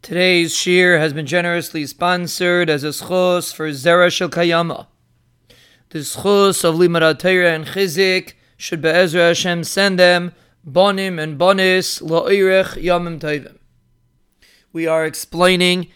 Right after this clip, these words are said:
how Mivtach can help a person develop self-confidence. And it's very important to understand it.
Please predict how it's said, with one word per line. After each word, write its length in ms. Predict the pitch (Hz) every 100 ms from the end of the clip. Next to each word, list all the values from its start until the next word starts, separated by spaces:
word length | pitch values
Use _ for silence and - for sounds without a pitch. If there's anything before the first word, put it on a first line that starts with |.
| _
how 240 | - 160 165
Mivtach 800 | 165 196 165 131 190 185 - -
can 160 | 160
help 420 | 151 175 185 190 -
a 140 | 160
person 520 | 143 185 190 - 185 170
develop 600 | 151 175 180 190 190 _ _ _
self-confidence. 1200 | - - 185 180 - 160 160 147 - - - - _ -
And 80 | 170
it's 120 | 135
very 400 | 147 190 220 220
important 500 | 185 - 196 190 175
to 100 | 156
understand 560 | 156 156 139 - 135 -
it. 200 | -